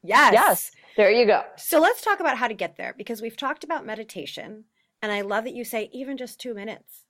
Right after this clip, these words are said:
Speaker 1: right? Even just two minutes of sitting and breathing,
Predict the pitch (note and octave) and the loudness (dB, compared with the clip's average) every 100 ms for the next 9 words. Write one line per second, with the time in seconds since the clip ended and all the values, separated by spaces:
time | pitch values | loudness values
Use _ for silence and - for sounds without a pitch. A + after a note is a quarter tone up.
0 | _ _ _ F#3+ F#3 G#3 A3+ A3+ A3 - | _ _ _ -10 -8 -8 -10 -10 -12 -16
1 | - C4+ A#3+ G#3+ G#3 G3+ - F3+ F3 E3+ | -14 -10 -8 -8 -10 -14 -12 -10 -10 -14
2 | _ _ _ - G3 F3+ F3+ F3+ - F3+ | _ _ _ -6 -4 -4 -8 -12 -14 -14
3 | E3 _ - F3 C#4 A#3+ A2+ - | -14 _ -12 -8 -8 -8 -12 -18